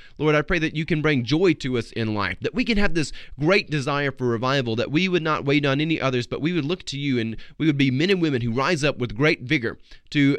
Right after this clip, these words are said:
spread the fire of your gospel in this world around us, which is so wrought with desperation. We ask all of this through the, the name of our Lord, Christ Jesus. Amen. And I hope throughout this, um, the little puppy, Baron, acts good. There he is. He's playing around with his,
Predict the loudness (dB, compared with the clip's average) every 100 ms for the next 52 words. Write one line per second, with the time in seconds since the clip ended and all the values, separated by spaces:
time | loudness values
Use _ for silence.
0 | 0 -4 0 0 -2 -2 2 2 2 0
1 | -2 -2 -2 -4 -2 -2 -2 0 0 0
2 | 0 0 -2 -4 -6 -2 0 0 2 2
3 | 0 -2 -6 -2 -4 -2 -2 -2 -4 -12
4 | -16 -20 -20 -20 -14 0 2 2 2 0
5 | -2 -6 -4 -2 0 -2 -4 -4 -4 -8
6 | -8 -2 0 0 -2 0 0 0 -2 -4
7 | -10 -6 -4 -2 -4 -6 -8 -14 -12 -6
8 | -4 -4 -8 -20 -20 -20 -20 -20 -20 -20
9 | -20 -6 -2 -2 -2 -4 -4 -4 -4 -6
10 | -6 -6 -8 -8 -14 -12 -10 -10 -12 -14
11 | -10 -8 -8 -10 -10 -10 -14 -16 -12 -10
12 | -10 -12 -16 -16 -12 -10 -6 -6 -8 -10
13 | -14 -16 -20 _ -8 -6 -6 -8 -10 -10
14 | -12 -14